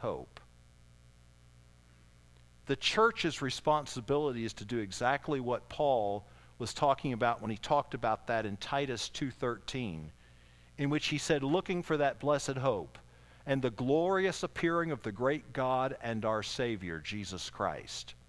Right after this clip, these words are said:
And honestly, folks, we need reminders about this, which is why it's a great thing that, even though we don't talk about it that much, the Lord's table reminds us that we do this till he come.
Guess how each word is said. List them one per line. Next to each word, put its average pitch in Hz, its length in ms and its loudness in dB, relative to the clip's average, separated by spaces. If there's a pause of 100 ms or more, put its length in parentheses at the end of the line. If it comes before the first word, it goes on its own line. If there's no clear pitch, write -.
(1500)
And 147 100 4
honestly, 170 400 4
folks, 139 500 4
we 175 140 0
need 175 220 0
reminders 147 540 2
about 131 280 2
this, 139 260 2
which 139 160 -2
is 123 300 -4
why 143 200 2
it's 131 160 -4
a 123 40 -4
great 151 320 2
thing 147 280 0
that, 127 280 2 (400)
even 139 180 -2
though 143 80 4
we 131 100 2
don't 120 180 -2
talk 226 240 4
about 151 220 4
it - 80 -18
that 131 200 2
much, 143 300 -2
the 135 80 -2
Lord's 143 340 0
table 156 420 -2
reminds 135 540 0
us 143 140 -4
that - 160 -6
we 120 100 -6
do 131 160 -2
this 127 200 -2
till 123 160 -8
he 110 100 -4
come. 156 560 -2